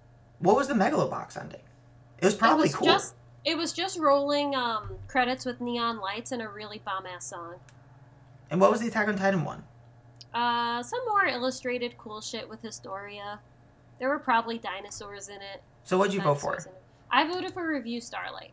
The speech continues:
Speaker 1: What? I don't even know what that is. Did you watch it?
Speaker 2: I wa-, I watched the whole thing, yeah. Um, it's kind of like the cute girls fight each other on a stage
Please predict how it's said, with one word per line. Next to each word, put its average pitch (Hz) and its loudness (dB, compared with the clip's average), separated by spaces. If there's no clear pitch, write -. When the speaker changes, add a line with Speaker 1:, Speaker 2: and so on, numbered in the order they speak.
Speaker 1:
What? 165 2
I 190 4
don't 262 4
even 247 2
know 240 4
what 214 0
that 147 2
is. - 0
Did 165 2
you 170 6
watch 139 0
it? 339 -4
Speaker 2:
I 254 4
wa-, 277 2
I 254 6
watched 294 2
the 339 -6
whole 302 -4
thing, 370 -6
yeah. 311 -4
Um, 277 0
it's 285 -2
kind 349 2
of 349 -2
like 339 -2
the 262 0
cute 339 -2
girls 294 2
fight 254 2
each 269 -4
other 262 0
on 254 2
a 240 -4
stage 254 -8